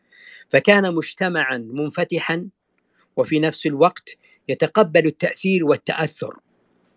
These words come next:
تأثر بغيره وأثر على غيره أيضًا، وعلاقاته الاقتصادية والسياسية وال-، وال-، والتجارية تعود إلى فترات مغيلة في القدم.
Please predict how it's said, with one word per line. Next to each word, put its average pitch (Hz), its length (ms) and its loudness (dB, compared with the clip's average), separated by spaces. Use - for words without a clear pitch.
تأثر 180 440 6
بغيره 175 640 2
وأثر 156 420 2
على 135 260 2
غيره 123 480 -6
أيضًا، 110 320 -12
وعلاقاته 156 680 4
الاقتصادية 139 840 -6
والسياسية 127 840 -4
وال-، 127 420 -6
وال-، 127 200 0
والتجارية 131 800 0
تعود 165 340 4
إلى 151 160 6
فترات 143 460 0
مغيلة 139 360 2
في 127 120 -4
القدم. 104 380 -12